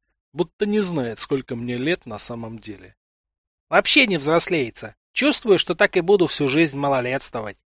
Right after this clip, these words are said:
А ты, я гляжу, сегодня времени зря не терял.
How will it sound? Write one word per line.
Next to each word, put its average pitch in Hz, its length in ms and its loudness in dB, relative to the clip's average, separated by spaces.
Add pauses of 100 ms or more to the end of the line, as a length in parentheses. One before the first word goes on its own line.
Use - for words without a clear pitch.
(400)
А 147 120 -4
ты, 214 180 0
я 226 80 0
гляжу, 196 380 4
сегодня 165 440 4
времени 175 380 4
зря 165 260 4
не 175 140 0
терял. 147 480 -2